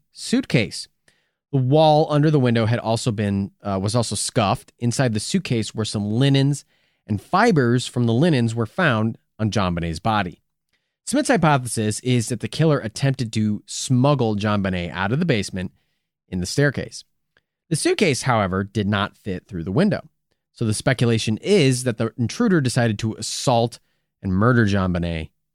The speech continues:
in the basement. So all of this evidence led Smith to believe it was much more likely that someone broke into the Ramsey house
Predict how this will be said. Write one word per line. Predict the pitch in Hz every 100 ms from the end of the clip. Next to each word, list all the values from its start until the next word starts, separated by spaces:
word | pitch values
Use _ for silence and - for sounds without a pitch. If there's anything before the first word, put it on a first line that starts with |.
| _
in | 92
the | 85
basement. | 90 95 - 73 _ _ _ _ _ _ _ -
So | 151 151
all | 170 269
of | 277
this | 202 160
evidence | 160 147 127 120 117
led | 120 113
Smith | - 113 98
to | 110
believe | 107 101 92 -
it | 107
was | 101 107
much | 120 202 -
more | 170 131
likely | 107 98 95
that | 95 90
someone | 123 110 95
broke | 95 98 113 160 -
into | 127 139 180
the | 180
Ramsey | 165 214 160 113
house | 95 85 82